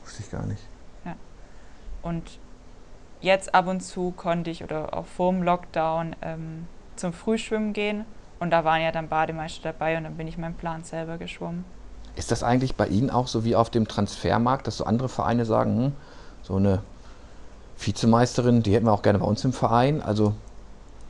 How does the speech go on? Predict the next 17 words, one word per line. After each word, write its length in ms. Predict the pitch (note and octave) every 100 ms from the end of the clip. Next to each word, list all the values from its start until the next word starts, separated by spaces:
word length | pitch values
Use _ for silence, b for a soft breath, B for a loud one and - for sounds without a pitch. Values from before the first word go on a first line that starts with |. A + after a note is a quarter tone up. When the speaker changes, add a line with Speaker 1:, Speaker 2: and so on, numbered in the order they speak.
| - - - - -
Speaker 1:
guckt 240 | A#2+ -
man 140 | B2+ C3
da 120 | C3
so 100 | B2+
links 260 | A#2 C3 G#2+
und 180 | A2+
rechts 260 | A#2 D3 -
wie 60 | A#2+
beim 160 | A2
Fußballspieler, 880 | - C3 C#3 C3 - C#3+ C#3+ D3 D3 -
„Den 200 | G#2+ G#2+ -
Torknipser, 540 | A#2+ A#2 - B2+ - A#2+
den 140 | A2
holen 160 | A2 B2+
wir 80 |
uns 200 | C3 C#3+
mal“? 200 | C#3+ E3